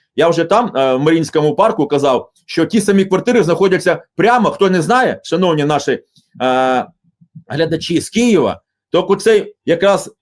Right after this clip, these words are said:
будинок на Грушевського, він знаходиться от в акурат там на Грушевського.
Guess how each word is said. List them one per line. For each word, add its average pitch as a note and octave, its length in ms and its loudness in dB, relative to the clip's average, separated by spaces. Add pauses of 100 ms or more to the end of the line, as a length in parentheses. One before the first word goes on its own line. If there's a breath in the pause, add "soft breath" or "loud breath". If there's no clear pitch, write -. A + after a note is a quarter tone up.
(120)
будинок E3 500 0
на E3 80 2
Грушевського, F#3+ 520 0
він A3+ 80 4
знаходиться A#3 420 0
от G#3+ 140 2
в G#3 60 0
акурат B3 340 0
там A#3+ 160 0
на A#3 80 2
Грушевського. E3 600 0